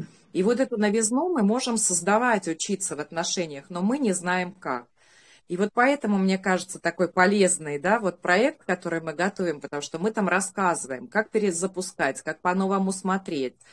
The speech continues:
как, э, видеть вот эти вот новшества друг в друге, как обновлять наши отношения и почему они стремятся постоянно в ноль. Когда мы говорим о близости,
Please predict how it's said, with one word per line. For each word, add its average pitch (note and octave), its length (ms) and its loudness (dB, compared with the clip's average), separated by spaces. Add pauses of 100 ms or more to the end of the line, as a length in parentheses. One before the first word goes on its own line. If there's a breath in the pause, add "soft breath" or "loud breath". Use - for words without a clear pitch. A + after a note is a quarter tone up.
как, G3+ 340 2
э, F#3 320 4
видеть F#3+ 680 -2
вот F3+ 140 0
эти F#3 200 2
вот F3+ 200 0
новшества F#3 600 -2
друг D3 160 -8
в - 40 -18
друге, C#3 280 -4
как G3 320 0
обновлять F#3+ 800 2
наши D#3+ 300 -4
отношения G3+ 600 -2
и F#3+ 40 0
почему F3+ 480 -2
они F3+ 340 0 (340 loud breath)
стремятся F3+ 560 -2
постоянно E3 720 -2
в E3 60 -12
ноль. C#3+ 240 -8 (920)
Когда E3 300 2
мы G3+ 100 4
говорим G3+ 420 4
о G3 80 6
близости, G3 800 -2